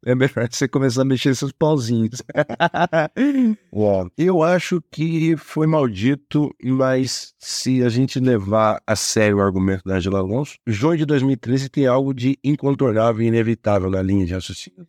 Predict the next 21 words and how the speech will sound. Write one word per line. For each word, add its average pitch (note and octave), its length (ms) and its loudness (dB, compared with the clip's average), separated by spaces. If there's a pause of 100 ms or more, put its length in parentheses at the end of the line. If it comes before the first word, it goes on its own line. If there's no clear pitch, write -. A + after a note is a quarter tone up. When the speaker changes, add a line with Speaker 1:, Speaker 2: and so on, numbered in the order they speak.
Speaker 1:
Tem, A#3+ 140 0 (140)
tem A#3+ 240 2
algo G#3 220 0
de E3+ 120 0
incontornável D#3 880 0
no F#3+ 200 -2
ponto F#3+ 200 0
de E3 80 0
vista C#3+ 340 0
da, F3 280 0
do D#3 180 -6
surgimento, E3+ 840 0
né, C#3+ 200 2
da, B2 360 2
da A2+ 180 0
coisa, G#2+ 300 -4
mas C3+ 220 0
eu F3+ 160 0
acho E3 220 0
que - 140 -2
um, D#3 460 0